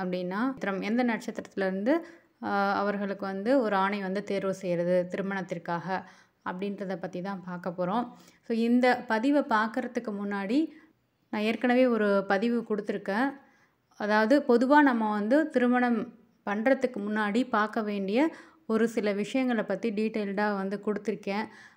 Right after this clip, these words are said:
அந்த வீடியோவை பார்த்துட்டு வந்து இதை பார்த்தீங்க அப்படின்னா உங்களுக்கு புரியும். அந்த வீடியோவோட லிங்கை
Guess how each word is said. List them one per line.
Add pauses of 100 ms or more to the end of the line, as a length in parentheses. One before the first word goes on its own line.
(140)
அந்த
வீடியோவை
பார்த்துட்டு
வந்து
இதை
பார்த்தீங்க (120)
அப்படின்னா
உங்களுக்கு
புரியும். (420)
அந்த
வீடியோவோட
லிங்கை